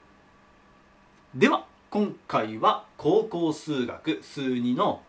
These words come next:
円と直線の共有点丸三をお送りしました。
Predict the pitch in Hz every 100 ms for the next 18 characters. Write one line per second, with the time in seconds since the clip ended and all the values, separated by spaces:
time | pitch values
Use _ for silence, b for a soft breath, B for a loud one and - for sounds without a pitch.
0 | - 262 254 - 175 - 135 - 151 160
1 | 151 151 - 165 214 208 139 117 101 110
2 | 123 139 135 135 143 277 - 123 117 117
3 | 117 117 147 165 165 127